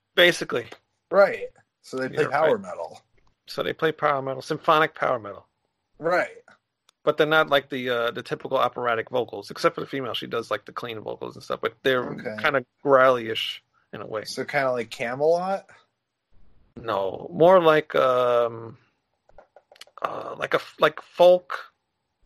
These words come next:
Speaker 1: metal, like, y-, like the growly-ish kind of voice. I can't even think of, um, a band that kinda sounds similar. You know, like the folky metal bands.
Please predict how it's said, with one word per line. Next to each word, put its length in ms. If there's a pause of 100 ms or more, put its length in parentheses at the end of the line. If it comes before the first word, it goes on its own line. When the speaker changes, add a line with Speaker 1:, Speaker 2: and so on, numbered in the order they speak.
Speaker 1:
metal, 920
like, 240
y-, 420
like 220
the 80
growly-ish 640
kind 180
of 80
voice. 240
I 80
can't 220
even 140
think 260
of, 320
um, 400
a 80
band 380 (100)
that 240
kinda 340 (800)
sounds 320
similar. 480 (2250)
You 80
know, 60
like 160
the 100
folky 380
metal 240
bands. 500